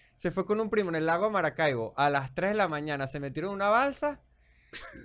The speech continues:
se metieron mar adentro y la balsa se desinfló en la mitad del lago. Los tipos terminaron, o sea, mi hermano y mi primo terminaron en una playa como a seis horas a pie de donde nosotros est-, de, de la casa de mi familia.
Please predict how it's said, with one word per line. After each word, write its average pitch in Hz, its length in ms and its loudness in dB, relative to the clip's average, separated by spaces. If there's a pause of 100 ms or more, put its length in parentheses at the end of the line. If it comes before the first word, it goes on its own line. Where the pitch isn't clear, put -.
(760)
se 196 200 0
metieron 185 380 2
mar 202 200 6
adentro 262 640 4 (180)
y 202 220 2
la 185 120 6
balsa 180 280 4
se - 140 -2
desinfló 185 500 -2
en 208 80 -4
la 233 100 -2
mitad 196 340 2
del 220 140 2
lago. 147 400 4
Los 160 180 -4
tipos 190 240 -2
terminaron, 202 540 0
o 196 80 -2
sea, 185 140 -4
mi 170 80 -4
hermano 180 260 0
y 247 40 -6
mi 220 100 -4
primo 208 260 -6
terminaron 190 400 -4
en 214 60 -4
una 220 180 -4
playa 254 380 0 (480)
como 196 280 0
a 185 120 2
seis 247 420 4
horas 262 300 4
a 214 160 2
pie 269 360 0
de 185 140 0
donde 185 240 4
nosotros 180 420 -2
est-, 160 180 -6
de, 151 360 0
de 156 80 2
la 147 140 6
casa 156 240 2
de 190 100 -2
mi - 40 -12
familia. 143 500 -4